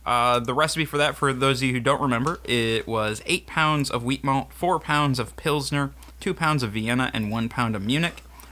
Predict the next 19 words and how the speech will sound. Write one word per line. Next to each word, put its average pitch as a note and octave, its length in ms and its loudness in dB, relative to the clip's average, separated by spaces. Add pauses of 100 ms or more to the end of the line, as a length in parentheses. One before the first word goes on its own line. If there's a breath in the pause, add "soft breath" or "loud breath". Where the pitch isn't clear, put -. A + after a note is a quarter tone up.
Then C3 140 2
we B2 100 2
used A#2 640 0
two F3+ 140 0
ounces E3 340 0
of G#2 100 -2
Saaz C3+ 640 0
at A2 160 -4
sixty - 360 -6
minutes C#3 340 0
and A#2+ 140 -4
fermented B2 440 0
with, A2 340 -2 (460 loud breath)
uh, G#2 340 2
Y B2 200 2
yeast, C3+ 420 -2
uh, G#2 440 2
thirty-three B2 560 -2
thirty-three, A#2+ 720 -4